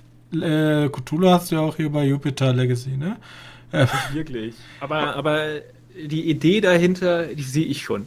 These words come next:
Speaker 2: Also für mich war der neunzehnhundertdreißig Part, wir machen einen Film, die, also wir wollen eigentlich gar keine Superhelden da rein, wir machen einfach einen Film hier so Cthulhu-mäßig.
Speaker 1: Ja.
Speaker 2: Und dann so,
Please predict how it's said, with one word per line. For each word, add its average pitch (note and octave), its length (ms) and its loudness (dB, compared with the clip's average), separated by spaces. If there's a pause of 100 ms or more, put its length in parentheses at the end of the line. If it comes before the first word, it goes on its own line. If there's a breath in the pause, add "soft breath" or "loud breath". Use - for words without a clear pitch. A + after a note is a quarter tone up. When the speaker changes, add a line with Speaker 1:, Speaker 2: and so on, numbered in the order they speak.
Speaker 2:
Also C#3+ 180 0
für E3+ 160 2
mich F3+ 220 2
war F3+ 200 4
der D#3 200 0
neunzehnhundertdreißig E3 760 2
Part, G3 240 -2 (220 soft breath)
wir C3+ 120 2
machen E3+ 460 4 (300)
einen D3+ 120 0 (100)
Film, D4 280 8 (1400)
die, G3 200 0 (280)
also D3 280 0 (180)
wir D#3 140 4
wollen F#3+ 180 6
eigentlich E3 200 -2
gar F3 120 8
keine E3 160 2
Superhelden A3 500 4
da A3 80 2
rein, G#3 160 0
wir G#3 60 0
machen G3 180 2
einfach F3+ 240 -2
einen - 80 -20
Film A3 340 2
hier G#3+ 160 4
so G3 100 2
Cthulhu-mäßig. D3 920 2 (380 soft breath)
Speaker 1:
Ja. D3+ 160 4
Speaker 2:
Und D#3+ 80 2
dann D#3+ 120 2
so, D#3 120 0